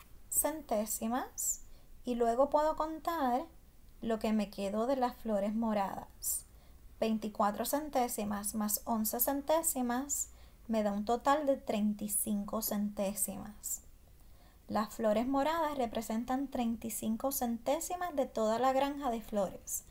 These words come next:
Así que puedo decir que esta declaración es falsa. Por último,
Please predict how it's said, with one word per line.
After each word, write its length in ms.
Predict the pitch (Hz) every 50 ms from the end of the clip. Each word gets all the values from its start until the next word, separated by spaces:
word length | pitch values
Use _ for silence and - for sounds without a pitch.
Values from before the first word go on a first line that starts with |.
| - - - - - - - -
Así 280 | - 220 220 - 226 214
que 100 | 214 220
puedo 220 | 214 - 240 240
decir 500 | 247 254 269 294 285 - - 320 311 302
que 120 | - - 247
esta 280 | 220 - - - 220
declaración 680 | 214 220 220 247 240 233 247 262 262 - - 294 285 277
es 360 | 254 277 359 - - - - - - - - - - - - - - - - - - - - - - - - - - - - - - - - - - - - -
falsa. 500 | - 214 202 208 208 208 - - - - - - - - - - - - - - - - - - - - - - - - - - - - - - - - - - - - - - - - - - - - - - - - - - - - - - - - -
Por 180 | - 233 233 240
último, 640 | 285 381 403 392 - 294 247 233 226 233 262 269